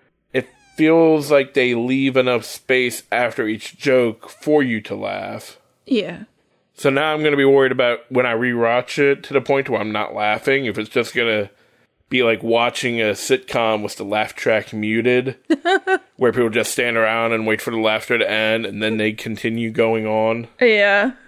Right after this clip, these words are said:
Speaker 2: <laughs>
Speaker 1: Like, th-, there are so many lines in the movie that are made to make you laugh,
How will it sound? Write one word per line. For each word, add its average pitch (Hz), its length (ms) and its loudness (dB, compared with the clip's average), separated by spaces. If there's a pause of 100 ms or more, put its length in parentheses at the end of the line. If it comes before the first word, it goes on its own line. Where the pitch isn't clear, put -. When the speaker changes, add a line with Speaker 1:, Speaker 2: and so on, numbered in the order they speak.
(120)
Speaker 2:
<laughs> 330 120 0 (1800)
Speaker 1:
Like, 160 200 -2
th-, - 140 -20
there 180 220 2
are 180 60 2
so 185 300 2
many 180 220 2
lines 151 520 2
in 147 80 -2
the 139 60 4
movie 139 460 2
that 123 120 4
are 120 120 2
made 127 640 -2
to 143 240 -4
make 120 280 -2
you 110 120 -4
laugh, 107 840 -2